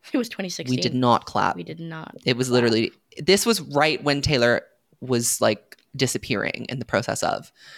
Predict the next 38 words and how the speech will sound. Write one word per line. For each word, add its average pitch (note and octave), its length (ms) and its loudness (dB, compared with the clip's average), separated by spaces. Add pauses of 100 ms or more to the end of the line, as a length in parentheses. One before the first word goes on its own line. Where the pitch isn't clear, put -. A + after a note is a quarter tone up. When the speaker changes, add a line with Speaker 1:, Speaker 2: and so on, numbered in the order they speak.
(340)
Speaker 2:
And A#2 600 0 (180)
I C3+ 160 2
was, B2+ 400 0
I C#3 80 2
had C#3 200 2
a D3+ 40 2
delusion E3 500 2
that D3+ 120 2
she - 120 0
might C#3 180 2
be D#3+ 80 -4
coming. D3+ 360 0
That's C3+ 160 -4
why A#2+ 120 2
I A#2 80 2
went. A#2+ 300 0 (520)
I C#3 60 -2
was B2+ 100 -2
like, B2 140 -2
"Maybe A#2+ 160 0
she'll C#3 180 0
be C#3+ 80 2
there." D#3 340 4 (640)
Uh, A#2+ 180 2 (120)
wrong. A#2+ 480 2
Speaker 1:
<laughs> - 80 -20
Speaker 2:
Cricket. A#2+ 380 0
Speaker 1:
Cricket. E3 360 -10
Speaker 2:
Instead, D3+ 400 2
I C3 60 4
was C3 140 -2
looking B2+ 200 0
at - 120 -4
Kim B2+ 200 0
K C#3+ 260 0
all A#2 120 0
night A#2+ 220 -4
long. A#2 260 -2